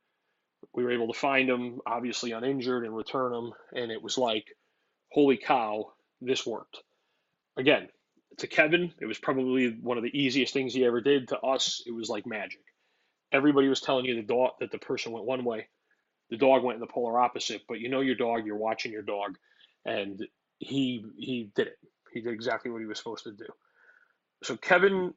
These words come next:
uh, stayed in service from roughly about two thousand six to two thousand twelve, thirteen is when we kinda started, uh, pulling him back. In his, in his time, though, Kevin, we actually had four uh, we had the Marshall Manor incident.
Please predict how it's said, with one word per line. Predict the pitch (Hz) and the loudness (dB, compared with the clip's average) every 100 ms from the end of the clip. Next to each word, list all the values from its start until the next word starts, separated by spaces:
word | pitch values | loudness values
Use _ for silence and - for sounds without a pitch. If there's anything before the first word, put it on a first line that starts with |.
| - | 0
uh, | 131 117 | 0 2
stayed | - 135 135 | 2 2 2
in | |
service | 131 135 120 117 | 0 0 0 -2
from | - 120 110 | -6 -10 2
roughly | 120 - 147 | 2 4 4
about | 131 123 | 4 2
two | - 160 | 0 4
thousand | 151 135 120 | 4 4 -2
six | - 117 - | -4 -4 -8
to | - | -12
two | - 120 | -10 -6
thousand | 131 117 110 104 | -2 -2 -2 -8
twelve, | - - 120 123 127 - | -8 -2 0 2 0 -4
thirteen | 127 107 127 120 123 _ _ _ _ - | -8 -6 -8 -6 -10 _ _ _ _ -8
is | 113 | -4
when | 110 | -2
we | 110 | -2
kinda | 127 120 | -2 -2
started, | 107 117 107 104 - | -2 -2 -4 -6 -4
uh, | 117 110 110 | -2 0 -2
pulling | - 131 120 | -2 0 0
him | 113 | -2
back. | 117 110 - | -2 -2 -2
In | 156 | 2
his, | 160 139 - - | 2 2 -4 -2
in | 135 | -2
his | 127 | -2
time, | - 196 190 139 | 4 6 6 2
though, | 107 101 | -4 -4
Kevin, | - 123 123 120 _ _ - - _ - | -2 -2 -4 -12 _ _ -20 -20 _ -2
we | 135 | 2
actually | 151 147 | 2 2
had | 131 113 | 2 0
four | - 135 131 131 131 127 _ _ - | -2 0 4 6 4 0 _ _ -8
uh, | 117 110 | -4 -2
we | 117 | -2
had | 113 | 0
the | |
Marshall | 131 147 147 135 | 2 2 2 -2
Manor | 131 127 131 | 0 0 -2
incident. | 127 131 120 | -2 -4 -6